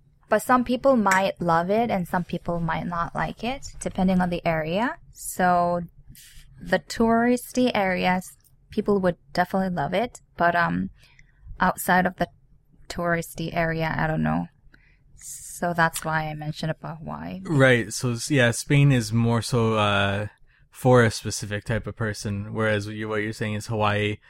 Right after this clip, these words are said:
Speaker 2: really,
Speaker 1: Mm-hmm.
Speaker 2: it, it, I think
Speaker 1: Has
Speaker 2: because of the,
Speaker 1: everything.
Speaker 2: I think 'cause of how small it is,
Speaker 1: Mm-hmm.
Speaker 2: and it's easy to get around, um, it re-,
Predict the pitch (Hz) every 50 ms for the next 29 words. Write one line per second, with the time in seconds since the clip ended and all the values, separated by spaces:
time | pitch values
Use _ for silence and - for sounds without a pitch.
0 | - - 214 208 120 123 120 120 117 98 95 95 - - 139 127 123 - 127 127
1 | 123 - - - 131 131 - 202 214 208 202 226 202 196 185 160 147 131 131 131
2 | 127 - 127 127 131 123 131 - 190 190 - - 160 139 127 117 120 127 127 120
3 | - - - 117 107 107 117 131 139 143 151 160 165 - - - _ - 214 -
4 | 104 - - 101 110 110 113 110 107 - - - 123 123 117 113 120 120 117 110
5 | 107 113 107 107 104 104 104 107 113 120 143 165 170 - - 131 104 104 104 104
6 | 101 101 98 98 98 95 98 101 - _ _ _ _ _ _ _ 147 135 123 120
7 | 120 120 127